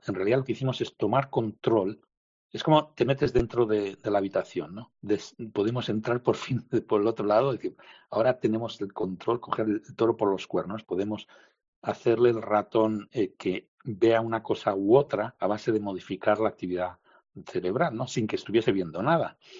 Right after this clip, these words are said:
Y esa, bueno, desde el punto de vista científico y médico, pues felices, ¿no? Porque decimos, "Mira, por fin hemos entrado en, en, en descifrar la actividad de la corteza del cerebro". Eh, puede, esto nos puede ayudar a entender cómo funciona el cerebro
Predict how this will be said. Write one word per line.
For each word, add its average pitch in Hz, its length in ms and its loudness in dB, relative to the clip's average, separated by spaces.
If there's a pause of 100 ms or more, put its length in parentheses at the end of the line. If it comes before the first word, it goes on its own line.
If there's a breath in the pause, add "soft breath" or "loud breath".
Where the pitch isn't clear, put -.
(400 loud breath)
Y 123 160 4
esa, 127 360 6
bueno, 123 200 0
desde 101 100 -4
el 98 60 -8
punto 120 160 4
de 127 40 4
vista 127 220 2
científico 113 720 0
y 110 40 4
médico, 120 440 6 (280 loud breath)
pues - 240 2
felices, 95 540 0
¿no? - 140 -2
Porque - 260 -2
decimos, - 280 -6
"Mira, 101 220 -2
por 82 160 -6
fin 101 220 -2
hemos 104 340 -2
entrado 104 680 4
en, 98 320 -6
en, 90 340 -12 (120)
en 87 260 -12
descifrar 95 600 -2
la 98 60 2
actividad 92 560 -2
de 92 100 -4
la 87 120 -4
corteza 92 500 -4
del 87 120 -6
cerebro". 117 540 0 (600 soft breath)
Eh, 85 480 -4
puede, 87 260 -2
esto 101 200 -6
nos 98 160 -6
puede 95 220 0
ayudar 92 340 0
a 95 40 -4
entender 92 420 0
cómo 98 200 -2
funciona 101 640 -4
el 95 100 -12
cerebro 120 480 2